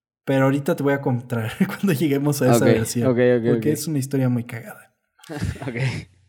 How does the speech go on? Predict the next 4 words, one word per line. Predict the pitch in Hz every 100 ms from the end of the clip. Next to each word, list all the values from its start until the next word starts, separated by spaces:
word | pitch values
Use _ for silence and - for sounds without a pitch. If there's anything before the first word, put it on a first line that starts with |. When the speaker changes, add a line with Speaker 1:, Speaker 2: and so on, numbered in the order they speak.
| _
Speaker 1:
Pues | - 208
bueno, | 190 147 113 123 - -
<clears throat> | 214 233 214 165 143 139
eh, | 151 180 175 175 170 170 160 165 156 151 135